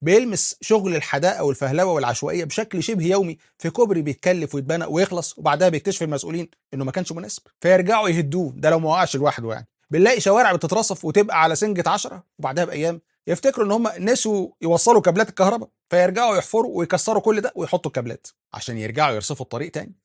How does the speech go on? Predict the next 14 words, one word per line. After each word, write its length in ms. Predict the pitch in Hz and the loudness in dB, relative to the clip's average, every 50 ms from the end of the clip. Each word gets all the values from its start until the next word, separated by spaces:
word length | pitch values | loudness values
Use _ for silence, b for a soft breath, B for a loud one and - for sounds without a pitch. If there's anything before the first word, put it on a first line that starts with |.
| _ _ - | _ _ -16
لحد 260 | - - 156 147 139 | -2 -2 -2 -2 0
ما 80 | 135 127 | -4 -4
بيكتشفوا 380 | 123 131 - 202 185 170 165 | -4 -4 -4 -4 -4 -2 -2
إن 60 | 160 180 | -2 -2
هم 80 | 202 | -2
ما 200 | 190 - 160 156 | -4 -4 -6 -6
حطوش 320 | - - 165 - - - 208 | -4 -4 -4 -4 -6 -2 0
مواسير 300 | 190 185 185 269 269 247 | 0 0 0 0 -2 -4
المية، 240 | 233 254 - 139 - _ _ _ _ | -4 -4 -6 -6 -10 _ _ _ _
وطبعًا 360 | - 143 - 202 185 170 165 - | -6 -2 2 4 4 2 2 0
هيكسروا 600 | 120 123 127 131 - 135 - - 156 165 185 180 | -6 -8 -6 -2 -2 -2 0 0 0 2 2 0
ويحفروا 340 | 156 123 - - 180 185 165 | 0 -2 -2 -2 -2 -2 0
تاني 220 | - 185 240 233 - | -2 -2 -4 -4 -8
وهكذا. 380 | - 127 147 160 220 214 - | -8 -6 -6 -6 -6 -8 -8